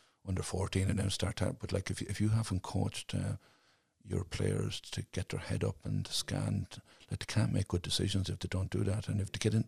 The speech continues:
habit, habit of, if you allow them not to do that for thousands and thousands and thousands of times, by the time they get to under fourteen,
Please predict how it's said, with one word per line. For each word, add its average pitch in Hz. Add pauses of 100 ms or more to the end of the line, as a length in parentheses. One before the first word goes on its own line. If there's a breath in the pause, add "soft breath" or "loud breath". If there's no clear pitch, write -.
(140)
habit, 104 (400 loud breath)
habit 101
of, 92
if 98
you 107
allow 98
them 95
not 95
to -
do 95
that 98
for -
thousands 95
and 95
thousands -
and -
thousands 90
of -
times, 98 (340 soft breath)
by -
the 85
time -
they 90
get -
to 92
under 90
fourteen, 92